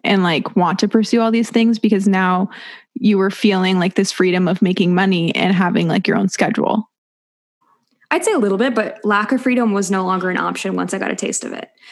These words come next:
Speaker 2: So I was
Speaker 1: Yeah.
Speaker 2: definitely never, ever going to work for someone else. Um, not that I ever really had, like, I did have, you know, like, I never came from corporate, like a lot of people. That was never gonna be
Speaker 1: Mm-hmm.
Speaker 2: me. And even in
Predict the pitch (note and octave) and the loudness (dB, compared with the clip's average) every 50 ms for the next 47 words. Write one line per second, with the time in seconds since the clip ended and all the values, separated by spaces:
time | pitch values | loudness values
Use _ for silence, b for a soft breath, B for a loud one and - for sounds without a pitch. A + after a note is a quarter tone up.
0 | B B - A#3 G#3+ G#3+ G#3+ G3 G3+ G#3+ A#3+ A#3+ A3+ A3+ C#4 C4 A#3 G#3+ G#3+ G3+ | B B -2 0 0 0 0 0 2 2 2 2 2 2 2 2 2 2 2 0
1 | G#3+ G#3+ - G#3+ G#3 G3 G3+ G3 G3 G3 G3 F#3+ F#3 G#3 G3 G3 F#3+ F#3+ - G3 | 0 0 0 0 0 0 0 -2 -2 -2 -2 -2 0 0 0 0 -2 -2 -4 -6
2 | F#3+ - F#3 F#3 F#3 F#3+ G3 A3 A#3+ A#3+ A#3 - - - - B B B B B | -4 -2 -2 -2 0 0 0 0 0 -2 -2 -4 -6 -8 -8 B B B B B
3 | B - A3+ G#3+ G#3+ G3 - - G#3 A3 A3+ A3+ B3+ C4 A#3+ G#3 G3+ G3+ G3+ F#3+ | B -2 0 0 0 0 -2 -2 0 0 0 0 0 0 0 0 -2 -2 -2 -2
4 | F#3+ F#3 F#3+ F3+ F3 F3 F3 F#3+ G#3 G#3+ G3+ G#3 F#3+ F#3 G3+ G3 F#3 F#3+ F#3 F#3 | -2 -2 -2 -2 -2 -2 -2 -2 -2 -4 -4 -4 -4 -4 -2 -2 -2 -2 -2 -2
5 | F#3 F3+ - _ _ - - G3+ F#3+ F3+ F3 F3 F3+ - _ _ - G3+ A3 A3+ | -4 -6 -10 _ _ -10 -6 -4 -4 -4 -6 -8 -10 -14 _ _ -4 -2 0 0
6 | A#3+ A#3 A#3 - B3 C4 A3+ A3 G#3+ G3+ - - A3+ G#3+ A3 F#3+ - - G3 - | 2 2 2 2 2 2 2 2 0 -2 -4 -4 -4 -4 -4 -4 -4 -4 -4 -2
7 | G3+ G3 F#3+ G3 F#3+ - A#3 G#3 - F#3 F3+ F#3 F#3+ F#3+ G3+ G#3+ F#3 A3+ A3+ G#3 | -2 -2 -2 -2 -2 -2 -2 -2 -2 -4 -4 -4 -2 -2 -2 0 0 0 0 0
8 | G#3+ F#3+ G3+ G3 F#3 G#3+ G#3+ G#3+ G3+ G3+ F#3 F3+ F3+ F#3 G3 - A3+ G#3+ A3+ A3 | 0 0 0 0 2 2 2 2 2 2 0 0 0 0 0 2 2 2 2 0
9 | G#3+ - G#3+ G#3 G3+ G3 | 0 0 0 0 0 0